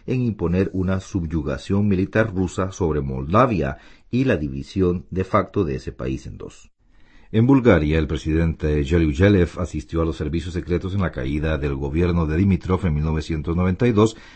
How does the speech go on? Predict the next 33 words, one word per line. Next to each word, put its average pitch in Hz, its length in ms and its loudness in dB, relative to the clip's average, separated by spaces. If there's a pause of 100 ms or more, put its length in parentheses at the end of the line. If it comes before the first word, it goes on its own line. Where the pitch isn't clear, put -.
(120)
al 135 160 2
sumarse 113 500 2
a 104 40 2
las 98 100 0
acusaciones, 78 720 0
luego 85 340 2
comprobadas 69 520 -6
como 95 180 -2
falsas, 101 480 0 (320)
que 135 100 0
señalaban 107 540 4
que 73 160 -2
Dimitrov 101 580 2
intentaba 73 640 0
venderle 65 600 -2
armas 69 500 -2
a 69 140 -6
Macedonia. - 760 -10 (540)
Zhelev 104 300 4 (380)
fue 85 500 0
expulsado 123 600 0
de 82 60 2
la 73 80 -2
Unión 76 240 -2
de 71 80 -2
Fuerzas 73 300 -8
Democráticas 107 640 -2
que 110 160 0
él 123 80 0
había 113 180 0
ayudado 82 400 0
a 82 60 0
fundar 104 400 0